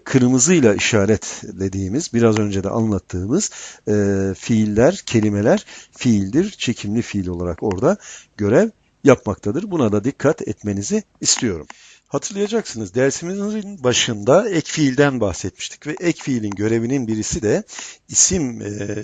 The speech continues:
cümleleri yapmaktır demiştik. İsimler tek başlarına sevgili öğrencilerim yüklem olmazlar. İsimlerin yüklem olabilmesi için ek fiil almaları gerekir. Bu cümlemizde iki tane isim cümlesi var. İsviçre'nin kışı başka,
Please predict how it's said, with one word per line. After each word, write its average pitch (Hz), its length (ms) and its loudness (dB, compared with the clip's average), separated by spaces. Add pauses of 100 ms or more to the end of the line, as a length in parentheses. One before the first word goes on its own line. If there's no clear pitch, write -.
(120)
cümleleri 110 720 0
yapmaktır 101 600 -8
demiştik. 95 400 -10
İsimler 156 420 0
tek 160 300 -6
başlarına 117 640 -2
sevgili 107 360 -6
öğrencilerim 104 600 -4 (400)
yüklem 180 360 -6
olmazlar. 113 540 0
İsimlerin 117 680 -2
yüklem 120 380 -4
olabilmesi 98 640 -6
için 202 260 -8 (400)
ek 151 220 -2
fiil 131 280 2
almaları 113 640 0 (120)
gerekir. 104 460 2
Bu 170 100 -6
cümlemizde 147 500 0
iki 131 200 -6
tane 143 480 0
isim 143 280 -4
cümlesi 98 420 -6
var. 87 140 -2 (400)
İsviçre'nin 113 720 0
kışı - 340 -4
başka, 165 440 2